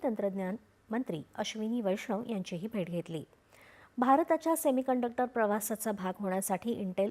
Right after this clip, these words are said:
उत्सुक असल्याचं त्यांनी सांगितलं. याचसाठी Intel-नं सिलिकॉन आणि कॉम्प्युटर इकोसिस्टीमविषयी टाटासोबतही करार केला आहे, अशी माहिती लीप बू तान यांनी दिली.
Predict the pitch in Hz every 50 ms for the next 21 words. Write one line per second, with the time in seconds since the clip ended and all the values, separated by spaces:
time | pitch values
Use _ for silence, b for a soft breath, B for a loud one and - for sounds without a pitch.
0 | - - 202 185 - - - 370 - 339 269 - - 240 233 226 - 269 294 -
1 | 214 170 170 160 - - 185 175 165 175 - 165 160 - - - _ _ B B
2 | B B B B B B B B B - 226 269 285 381 - - - 339 302 311
3 | 320 320 294 254 233 - 262 277 269 226 190 214 226 - - 196 180 196 202 -
4 | 208 247 277 - - 202 208 214 - 202 185 - - 226 233 - 311 339 320 262
5 | 226 196 - 214 214 208 - 196 - - - 196 196 175 165 160 - - 247 196
6 | 143 - B B B B B B _ - 240 220 220 - 285 311 302 - 302 277
7 | 269 262 262 269 247 269 285 269 254 240 220 220 226 - 240 226 220 220 208 208
8 | 226 294 294 254 - - 226 202 180 160 190 262 269 - 165 139 - - _ -
9 | 233 247 285 285 254 208 208 214 214 208 - 175 190 233 240 185 160 160 170 160
10 | 170 160 160 151